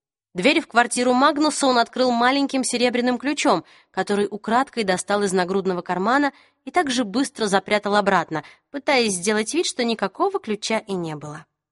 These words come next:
При свете дня квартира напоминала ночной клуб в нерабочие часы. Пусто, грязно и неожиданно мало места. На голых стенах виднелись пятна светящейся краски, а паркет, на котором неделю назад отплясывали фейри,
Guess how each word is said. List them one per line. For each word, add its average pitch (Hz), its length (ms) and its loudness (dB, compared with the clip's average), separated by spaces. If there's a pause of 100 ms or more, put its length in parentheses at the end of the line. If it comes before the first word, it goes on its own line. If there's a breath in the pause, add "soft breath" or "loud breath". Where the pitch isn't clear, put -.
(680)
При 196 60 0
свете 240 340 -2
дня 240 240 0
квартира 240 460 0
напоминала 220 560 0
ночной 202 420 -2
клуб 285 340 -6 (100)
в 202 100 -4
нерабочие 185 560 -2
часы. - 340 -10 (460)
Пусто, - 480 -6 (260)
грязно 190 560 0 (320)
и 214 120 -4
неожиданно 240 680 2
мало 165 300 0
места. 147 420 -10 (720)
На 185 140 0
голых 320 320 2
стенах 330 420 0
виднелись 240 440 -2
пятна 247 340 0
светящейся 214 680 -4
краски, 170 520 -2 (320 soft breath)
а 190 100 0
паркет, 196 440 0
на 247 100 0
котором 196 400 2
неделю 202 260 2
назад 196 340 2
отплясывали 185 640 0
фейри, 240 440 -2